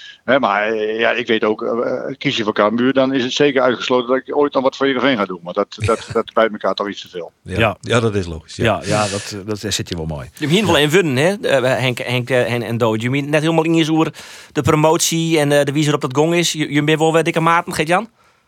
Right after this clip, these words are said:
Speaker 1: Oh nee, maar kijk, vrienden kunnen toch ook eerlijk tegen elkaar zeggen wat ze denken, of niet? Maar
Speaker 2: Ja,
Speaker 1: daar ben je
Speaker 2: juist.
Speaker 1: vrienden voor, als dat
Speaker 4: Absoluut.
Speaker 1: bij vrienden al niet meer kan.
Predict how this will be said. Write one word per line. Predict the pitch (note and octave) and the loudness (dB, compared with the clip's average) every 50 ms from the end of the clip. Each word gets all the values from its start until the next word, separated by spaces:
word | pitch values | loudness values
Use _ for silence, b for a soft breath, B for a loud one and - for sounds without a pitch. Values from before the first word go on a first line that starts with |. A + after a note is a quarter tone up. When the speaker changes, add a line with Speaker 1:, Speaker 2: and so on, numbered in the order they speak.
| _ _ _ _ _ _ _ _ _ - B B B B B B B _ | _ _ _ _ _ _ _ _ _ -10 B B B B B B B _
Speaker 1:
Oh | - C4 | 2 2
nee, | A#3+ A3 | 4 4
maar | G3 F3+ F3+ F#3+ F#3+ F#3+ F#3 | 4 4 4 4 2 0 0
kijk, | D#3+ G3 F#3 - | 0 -2 -2 -2
vrienden | - G3 F#3+ F3 F3+ | -2 0 0 0 0
kunnen | D#3+ F#3+ F3 E3+ D3+ | 0 0 0 0 0
toch | D#3+ D3+ | 0 0
ook | E3+ E3 | 0 2
eerlijk | F3+ F3 E3 D3 - | 0 0 0 0 -2
tegen | E3+ D3+ C#3+ | -2 -2 -2
elkaar | D3 C#3 D3+ C#3+ B2 | 0 0 0 0 0
zeggen | C3+ D3 B2+ C#3 | 0 0 0 0
wat | C#3 B2+ | 0 0
ze | - B2 | 0 0
denken, | D3 F3+ E3+ B2 A#2 | 0 0 0 -2 -4
of | A2+ A#2+ | -4 -2
niet? | D#3 D3 - - - - | -4 -4 -6 -8 -10 -10
Maar | - C4 | -2 0
Speaker 2:
Ja, | - D3+ | 2 2
Speaker 1:
daar | B2 | 2
ben | A2 G2 | 2 0
je | G2+ | 0
Speaker 2:
juist. | - F3 F3+ E3 | 0 0 0 0
Speaker 1:
vrienden | D3 - | -2 -4
voor, | G#2 G2+ F#2+ G2 | -4 -2 -2 -2
als | G#2 - | 0 0
dat | B2 G2 | 0 -2
Speaker 4:
Absoluut. | G#2 | 0
Speaker 1:
bij | F#2 G#2 F#2 | -2 -2 -2
vrienden | B2 D#3+ F3+ E3 | 0 0 0 0
al | C#3 | 0
niet | A2+ A2 | 0 0
meer | G2+ F#2+ | -2 0
kan. | - F#2 F#2 A2 B2 | 0 0 0 0 -4